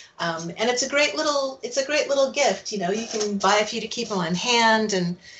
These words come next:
and give them to people. They're great for, you know, coworkers. They're great for your kid's teacher who's probably been <laughs> struggling this year. Um, they're great for just about anybody, and they're,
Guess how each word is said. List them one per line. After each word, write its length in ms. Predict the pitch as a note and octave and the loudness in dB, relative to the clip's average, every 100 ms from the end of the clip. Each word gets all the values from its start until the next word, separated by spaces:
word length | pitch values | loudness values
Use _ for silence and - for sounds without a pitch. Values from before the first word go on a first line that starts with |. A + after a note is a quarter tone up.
| - - | -20 -6
and 560 | F3+ F3+ F#3 F3+ F3+ - | -2 0 0 -2 -4 0
give 180 | G3+ G3 | 2 2
them 140 | G3 | 0
to 100 | G3 | -4
people. 540 | G3 G#3+ G3 G3+ F#3+ F#3+ | -6 -6 0 2 4 4
They're 160 | F3 | 0
great 320 | F3 F#3+ F#3 - | 2 2 2 0
for, 360 | G3 E3+ E3+ D#3 | -4 -2 -4 -6
you 80 | D3 | -10
know, 140 | - | -10
coworkers. 960 | - - A3 G#3+ F#3+ F3+ D#3+ D3 D3 F3 | -6 0 2 4 2 -2 -8 -8 -8 -8
They're 100 | E3+ | -4
great 260 | F#3 F3 | -2 -2
for 160 | F3+ E3+ | -2 -2
your 200 | E3+ - | -2 -2
kid's 340 | G#3 F3 F3 | 0 0 0
teacher 640 | - A3+ A#3 - F#3 D#3 | 0 0 0 0 0 0
who's 400 | D#3+ E3 D#3+ - - - _ | -2 -6 -6 -10 -14 -20 _
probably 320 | - G3 G3 | -4 -2 0
been 140 | F3+ - | 0 0
<laughs> 120 | - | 0
struggling 460 | - G#3+ F#3 E3+ | 0 0 0 -2
this 240 | E3+ F3 - | -2 -2 -2
year. 360 | D3+ C#3 D#3 - - - _ F3 | -4 -6 -8 -14 -20 -20 _ -14
Um, 440 | F3 E3+ E3+ F3 _ _ _ _ - | -10 -10 -10 -16 _ _ _ _ -8
they're 160 | F3+ | -6
great 360 | F#3 F3+ F#3+ - | -4 -2 -2 -2
for 320 | G3+ F#3 F3+ | 0 0 0
just 320 | F3+ A#3 - | -2 -2 2
about 240 | A#3+ A3 G3 | 6 6 4
anybody, 580 | G#3+ G3+ D#3+ D#3 - | 2 0 0 -2 -4
and 160 | F3+ F#3 | -2 -2
they're, 320 | F3 E3+ E3+ | 0 -2 -4